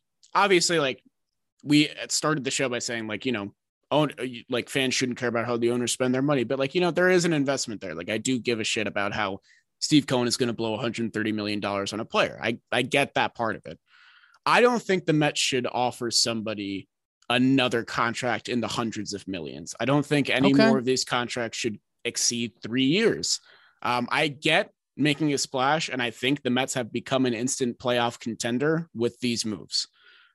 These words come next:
Speaker 1: That doesn't necessarily mean that we need to bust our entire load on this offseason because there are nice classes coming up too. Granted, you know, maybe some aspects of them aren't as strong, like the starting pitcher market or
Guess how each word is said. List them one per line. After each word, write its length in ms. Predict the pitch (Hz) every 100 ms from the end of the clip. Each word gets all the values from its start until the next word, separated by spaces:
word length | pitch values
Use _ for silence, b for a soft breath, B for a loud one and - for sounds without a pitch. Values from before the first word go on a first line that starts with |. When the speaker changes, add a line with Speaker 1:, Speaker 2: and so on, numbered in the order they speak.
| b _
Speaker 1:
That 240 | 165 170 165
doesn't 280 | 190 180 175
necessarily 540 | 170 156 175 165 151
mean 220 | 139 147
that 100 | 135
we 100 | 127
need 200 | 135 131
to 240 | - 120 104 _ _
bust 280 | 135 127 -
our 140 | 131
entire 600 | 120 107 - 131 147 127
load 400 | 107 117 120 110
on 340 | 107 110 110 101
this 240 | 110 113
offseason 560 | - 110 135 185 175 190
because 600 | 147 - - 233 196 160
there 220 | - 208
are 60 | 269
nice 300 | 160 175 185
classes 560 | - 156 165 - 139 -
coming 280 | 151 139
up 140 | 123 - -
too. 320 | 233 135 92 B B B
Granted, 380 | 208 220 202 185
you 80 | 160
know, 140 | 135 123
maybe 340 | 135 151 151 147
some 500 | - 147 147 135 - -
aspects 480 | 127 143 - 139 -
of 80 |
them 140 | 123 117
aren't 240 | 110 113 -
as 160 | - 107
strong, 400 | - - 143 151
like 180 | 104 -
the 60 |
starting 320 | 110 127 113 107
pitcher 280 | 139 151
market 340 | 117 101 104 107
or 200 | 87